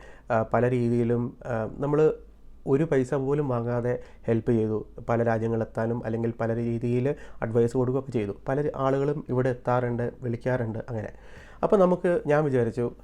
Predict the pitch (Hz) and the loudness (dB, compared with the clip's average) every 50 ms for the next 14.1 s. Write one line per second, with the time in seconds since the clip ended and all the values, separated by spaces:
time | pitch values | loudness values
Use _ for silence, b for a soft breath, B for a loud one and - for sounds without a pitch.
0 | B B B B B B B - - - - - - - - 180 202 226 233 233 | B B B B B B B -20 -20 -20 -12 -8 -8 -4 -2 0 2 2 0 0
1 | - 170 151 151 156 160 156 139 127 123 120 120 120 - - - - - 127 127 | 0 0 2 2 2 2 0 0 0 0 -2 -4 -4 -6 -10 -16 -10 -6 -4 -2
2 | 131 135 135 139 135 135 - 156 156 - - 127 123 131 135 139 139 147 143 147 | 0 0 0 -2 -2 -2 0 0 0 0 0 -2 0 0 0 0 0 0 0 0
3 | 135 131 131 110 117 113 113 - 131 127 123 127 117 110 113 113 110 110 107 110 | 0 0 0 0 -2 -4 -4 -2 -4 -2 0 0 0 0 0 -2 -2 -4 -4 -6
4 | 110 117 - - B B B B B B B B 160 175 180 175 156 165 - - | -6 -6 -8 -10 B B B B B B B B 4 6 6 6 6 4 0 0
5 | - 135 123 - - - - 101 - - - - - b b b b b b b | 0 0 0 0 -2 -4 -4 -6 -6 -6 -10 -12 -14 b b b b b b b
6 | b b b - 147 156 165 170 180 180 - - 135 131 143 139 - 170 165 175 | b b b 2 4 6 6 6 6 6 4 2 2 2 2 0 0 0 0 2
7 | 170 185 185 190 - - 127 120 117 123 123 127 135 131 131 135 - - - 120 | 2 2 2 2 0 0 -2 -2 0 -2 -2 -2 -2 -2 -4 -4 -6 -4 0 0
8 | 117 113 - 156 123 123 117 120 117 110 107 - - 117 113 110 113 113 117 120 | 0 0 -2 -4 -2 0 0 0 0 -2 -4 -4 -2 -2 -2 0 -2 -2 -2 -2
9 | 127 - - - - - - - - 113 110 - 104 104 104 101 104 - - 101 | -4 -4 -8 -14 -20 -20 -10 -6 -4 -4 -2 -2 -2 -2 -2 -4 -4 -6 -6 -8
10 | 101 - - B B B B B B B B B B 123 120 127 135 131 131 - | -8 -10 -12 B B B B B B B B B B 2 2 4 4 2 2 0
11 | - 139 123 123 120 123 123 120 120 - - - - - 147 143 139 139 147 160 | -2 0 2 2 4 2 2 0 -2 -6 -10 -20 -12 -6 -2 0 2 2 4 2
12 | 175 180 - - 135 120 127 131 139 151 165 - - 127 - - - - - 123 | 2 0 0 -2 -2 0 0 2 2 2 0 0 -2 -10 -16 -16 -16 -6 -2 -2
13 | 117 - 127 123 123 123 120 120 117 120 117 120 120 120 113 120 113 107 - 117 | 0 0 0 0 2 2 0 0 0 0 0 0 0 -2 -2 -2 -4 -2 0 0
14 | 113 117 | 0 0